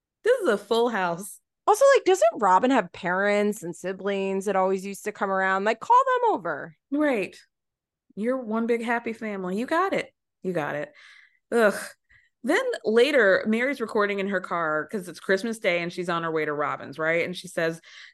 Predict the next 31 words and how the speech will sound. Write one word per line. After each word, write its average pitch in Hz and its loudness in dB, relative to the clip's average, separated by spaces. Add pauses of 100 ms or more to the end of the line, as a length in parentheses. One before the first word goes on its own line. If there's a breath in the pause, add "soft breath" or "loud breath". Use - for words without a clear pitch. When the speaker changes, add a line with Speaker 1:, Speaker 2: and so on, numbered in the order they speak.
Speaker 1:
"To - -4
be 196 2
honest 339 0
with 247 -12
you, 220 -4
I 285 -2
feel 440 -2
like 440 -2
me 233 -4
and 220 -6
Robin 196 0
are 175 -4
the 165 -8
only 185 -4
ones 175 -6
trying 165 -4
to 160 -8
get 151 -2
together. 135 0
And 147 -2
I'm 170 -6
just, 208 -10
like, 240 -4
so 190 2
frustrated 175 -2
with 156 -8
so 160 -4
many 139 -8
people 139 -6
right - -4
now." - -6